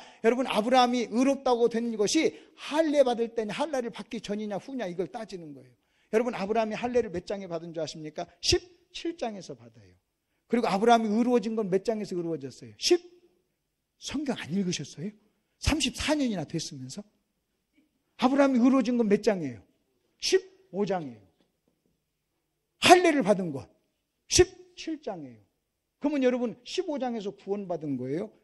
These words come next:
그리고 거기서 할례를 받은 거예요. 만일 할례가 조건이라면 여러분, 십사 장에서 할례를 받아야죠.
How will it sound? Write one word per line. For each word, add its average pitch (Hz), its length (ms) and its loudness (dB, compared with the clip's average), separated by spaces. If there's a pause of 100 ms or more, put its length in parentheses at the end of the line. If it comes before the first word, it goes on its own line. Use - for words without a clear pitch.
그리고 214 200 -10
거기서 202 180 -4
할례를 233 480 -10
받은 131 280 -10
거예요. 110 140 -20 (360)
만일 190 440 -6 (240)
할례가 269 1200 -6 (500)
조건이라면 165 880 -8 (460)
여러분, 175 300 -4 (100)
십사 - 480 -6
장에서 214 340 -8
할례를 185 380 -14
받아야죠. 123 500 -20